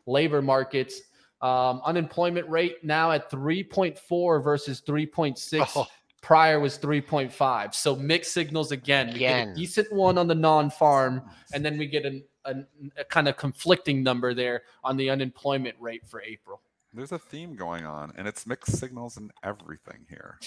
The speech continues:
Speaker 1: Yeah.
Speaker 3: So I stayed on with you guys. I was gonna get off, but I thought it wasn't gonna move. Now I'm gonna have to leave you if it keeps tanking like this.
Speaker 1: Yeah, I mean, definitely taking a downturn here. Let's,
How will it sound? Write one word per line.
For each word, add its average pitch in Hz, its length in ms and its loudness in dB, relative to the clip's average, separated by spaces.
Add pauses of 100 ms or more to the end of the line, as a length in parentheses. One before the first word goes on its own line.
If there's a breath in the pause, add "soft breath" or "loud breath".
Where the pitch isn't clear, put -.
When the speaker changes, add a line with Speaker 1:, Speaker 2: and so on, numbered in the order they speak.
Speaker 1:
Yeah. - 400 0
Speaker 3:
So - 80 -10
I 123 100 8
stayed 202 380 2
on 117 160 4
with 95 120 -6
you 85 60 -6
guys. 80 240 -2
I 87 40 -6
was 90 120 -8
gonna 110 220 -8
get 90 100 -2
off, 85 300 -2
but 85 100 0
I 87 60 2
thought 92 240 2
it - 20 0
wasn't 85 240 -4
gonna 82 140 -8
move. 85 320 -8
Now 87 180 -2
I'm 80 160 -10
gonna 80 80 -6
have 78 120 -6
to - 140 -18
leave 82 160 -6
you - 60 -8
if - 120 -12
it - 80 -20
keeps - 200 -16
tanking - 340 -10
like - 220 -20
this. - 260 -12 (920)
Speaker 1:
Yeah, 131 360 0
I 127 60 -2
mean, 131 260 -4
definitely 156 360 -2
taking 151 340 -2
a 143 60 0
downturn 143 580 -2
here. 147 360 -2
Let's, 139 300 -4